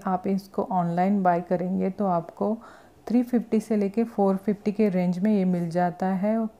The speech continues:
फिर इसका cost हो जाता है ट्वेल्व रुपीज़ पर, अम, ट्वेल्व या fifteen rupees per tablet।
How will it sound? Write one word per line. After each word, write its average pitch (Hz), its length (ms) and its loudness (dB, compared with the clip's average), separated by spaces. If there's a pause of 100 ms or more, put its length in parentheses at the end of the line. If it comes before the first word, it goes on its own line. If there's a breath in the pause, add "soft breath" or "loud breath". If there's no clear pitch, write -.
फिर 214 160 0 (160)
इसका 196 400 -4
cost 196 500 -2
हो 214 80 0
जाता 196 340 -2
है 220 200 -2
ट्वेल्व 185 400 0
रुपीज़ 202 400 -2
पर, 185 460 0 (680 loud breath)
अम, 185 380 0
ट्वेल्व 196 300 4
या 196 200 2
fifteen 196 440 0
rupees 208 340 0 (120)
per 180 140 4 (100)
tablet। 156 360 0